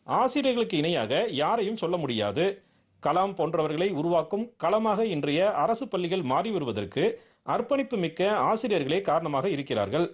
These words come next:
அந்த வரிசையில் சேலம் மாவட்டம் பனமரத்துப்பட்டி வட்டாரத்தில் உள்ள காட்டூர் நடுநிலைப்பள்ளி அறிவியல் ஆர்வமிக்க மாணவர்களை இளம் விஞ்ஞானிகளாக மாற்றி வருகிறது.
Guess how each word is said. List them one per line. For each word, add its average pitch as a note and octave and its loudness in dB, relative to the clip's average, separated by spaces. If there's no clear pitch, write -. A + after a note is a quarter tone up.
அந்த D#3 0
வரிசையில் C#3+ 0
சேலம் A#3+ 0
மாவட்டம் G3+ -2
பனமரத்துப்பட்டி G#3 0
வட்டாரத்தில் F#3+ 0
உள்ள A2+ -2
காட்டூர் A#3 0
நடுநிலைப்பள்ளி E3 -2
அறிவியல் A#3+ 2
ஆர்வமிக்க F3+ 0
மாணவர்களை C#3 -2
இளம் F#3+ 0
விஞ்ஞானிகளாக G#3 0
மாற்றி E3+ -2
வருகிறது. G#2+ 0